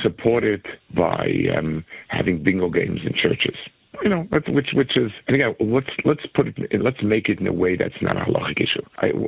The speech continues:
we'll, we'll make the circumstances where it's not the strict halacha that's the issue. Now, when, when the Chofetz Chaim says you can be paisa the, the, the ayah, it doesn't mean that they'll be successful financially. People look at it and say, if the Gadol said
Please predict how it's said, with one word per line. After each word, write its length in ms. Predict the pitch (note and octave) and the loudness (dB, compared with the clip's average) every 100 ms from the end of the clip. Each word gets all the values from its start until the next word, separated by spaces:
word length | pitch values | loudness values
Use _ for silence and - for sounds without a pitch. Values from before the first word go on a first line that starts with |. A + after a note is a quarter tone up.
| - | -2
we'll, 240 | G#2+ A2+ | 0 2
we'll 160 | A2+ A#2+ | 2 2
make 200 | B2+ B2+ | 0 0
the 80 | G#2 - | -4 0
circumstances 600 | B2 A#2 G2 - F2+ F#2 | 0 2 -4 -4 -4 0
where 260 | F2 F#2 F2 | 2 2 0
it's 140 | - - | -4 0
not 140 | F3+ | 0
the 100 | D#3+ - | 0 -2
strict 240 | - A#2 | 0 0
halacha 420 | G2 F#2 - - - | 0 -2 0 0 0
that's 200 | - - | -2 0
the 80 | |
issue. 280 | - - - - - | 0 0 -4 -8 -4
Now, 460 | - G2 F#2 F#2 F#2+ - _ - - | 0 2 2 0 -2 -8 _ -6 -2
when, 520 | - A#2 A2+ A#2 A2+ - - | 0 0 2 2 0 -4 -6
when 260 | - G#2+ G#2 | 0 2 2
the 60 | |
Chofetz 220 | F#2+ F#2+ - | 0 -2 0
Chaim 240 | F3+ G#3 | 0 0
says 100 | C3+ A2+ | 0 0
you 100 | A#2 | 0
can 120 | F#2 | 0
be 100 | F2 - | -2 -4
paisa 460 | - G#2 A2+ - F2+ | -2 0 2 0 0
the, 160 | - - | 0 -2
the, 160 | - - - | -2 -4 -2
the 220 | - E2+ - | -2 -2 0
ayah, 340 | - G#2 - - | 2 2 0 -2
it 140 | - - | 0 2
doesn't 400 | E3+ F3+ C3+ A#2 | 0 0 -2 0
mean 440 | B2 A#2+ G2+ G2+ - - | 0 0 -2 -4 -8 0
that 200 | E2+ D#2 | 0 0
they'll 120 | - E2 | 0 0
be 100 | F2+ | 0
successful 480 | - - F2 E2+ F2 | -2 0 -2 0 -4
financially. 600 | - D#2+ G2+ G2+ - - - | -2 0 2 0 -2 -6 -4
People 320 | - G#3 - C#3 | 0 2 2 2
look 180 | C#3 | 2
at 80 | C#3 | 2
it 60 | - | 0
and 100 | F#2 - | -2 0
say, 240 | G#2 G2+ - _ _ - | 2 0 -2 _ _ 0
if 140 | F2 - | 0 0
the 340 | - - - - - _ - | 0 2 0 -4 -10 _ 0
Gadol 300 | F#2+ C3 F#2+ - - | 2 2 -2 -4 0
said 280 | G#2+ F#2+ | 2 2